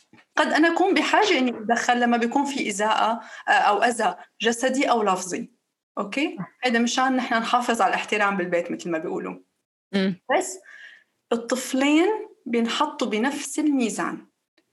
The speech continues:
Speaker 1: كبير، صغير، الاثنين بنفس الميزان، لأنه الاثنين جزء من المشكلة. الاثنين قرروا يقعدوا بهالموقف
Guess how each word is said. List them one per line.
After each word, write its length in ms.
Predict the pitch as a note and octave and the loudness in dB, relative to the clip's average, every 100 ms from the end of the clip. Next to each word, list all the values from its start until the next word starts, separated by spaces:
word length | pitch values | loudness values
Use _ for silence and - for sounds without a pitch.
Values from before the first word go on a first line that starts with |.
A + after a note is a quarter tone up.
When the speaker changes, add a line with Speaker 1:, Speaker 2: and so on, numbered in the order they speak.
| - | -12
Speaker 1:
كبير، 800 | - F3+ A3+ B3 A#3 G#3+ F3 - - | -4 0 0 2 0 0 -2 -6 -8
صغير، 880 | D#3 D#3+ F#3 B3 C4 A#3+ G#3+ G#3 - _ _ _ _ _ _ - | -6 -4 -2 -2 0 0 -2 -4 -14 _ _ _ _ _ _ -16
الاثنين 520 | F#3 - A3 A#3 A3+ | -14 -4 0 2 0
بنفس 360 | F#3 G#3 G#3 G3+ | 0 -2 -4 -6
الميزان، 320 | F#3+ F#3 F3+ | -4 -4 -2
لأنه 180 | F3+ G#3 | -2 0
الاثنين 840 | G3+ G3 - A#3 B3 C#4 D4+ - - - | -4 -4 -2 0 2 2 0 -2 -14 -6
جزء 320 | A3 A#3+ - | -4 -2 -4
من 80 | G3 | -2
المشكلة. 600 | F#3 F3+ - - G#3 G3 - G3 | -4 -4 -6 -8 -12 -12 -8 -6
الاثنين 500 | G#3 A#3 B3+ C#4 C4+ | -4 -2 0 0 0
قرروا 500 | C4 A3+ G3 G#3 A3+ - - | 0 0 0 -2 -6 -12 -4
يقعدوا 600 | A3+ D4 D#4 A#3 D#4 F4+ - - _ - | 2 2 2 0 0 -4 -14 -20 _ -4
بهالموقف 840 | G#3+ A3+ D#4+ D4 C#4 C#4+ E4+ E4+ | -2 2 2 4 2 0 -2 -4